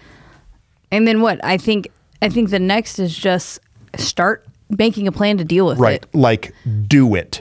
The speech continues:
Speaker 1: Just do it. Like, you have to identify that it's supposed to be hard. It's
Speaker 2: Yeah.
Speaker 1: going to be hard. Like, I don't wanna do easy. More is not easy. We've already established that.
Speaker 2: Yeah.
Speaker 1: But, like,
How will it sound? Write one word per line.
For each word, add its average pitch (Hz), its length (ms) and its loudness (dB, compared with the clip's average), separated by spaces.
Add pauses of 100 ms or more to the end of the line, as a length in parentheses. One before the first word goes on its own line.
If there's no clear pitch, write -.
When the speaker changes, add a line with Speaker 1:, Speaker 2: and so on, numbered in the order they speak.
Speaker 1:
Just 214 280 -2
do 254 200 2
it. 113 140 -2
Like, 285 220 -2 (580)
you 302 100 4
have 311 100 2
to 330 60 0
identify 277 360 0
that 269 100 2
it's 247 120 -2
supposed - 500 -2
to 196 60 -2
be 170 120 0
hard. - 380 -6
It's 240 140 2
Speaker 2:
Yeah. 98 220 2
Speaker 1:
going 285 400 4
to 202 60 0
be 170 120 2
hard. 165 240 0
Like, 190 200 0
I 233 60 0
don't 320 100 2
wanna 320 180 2
do 226 420 2
easy. 202 440 2
More 285 340 6
is 233 100 0
not 233 180 -2 (220)
easy. 226 420 4
We've 202 180 2
already 226 440 0 (100)
established 226 460 -2
that. 165 220 -2
Speaker 2:
Yeah. 110 220 -12
Speaker 1:
But, 262 120 2
like, 240 220 0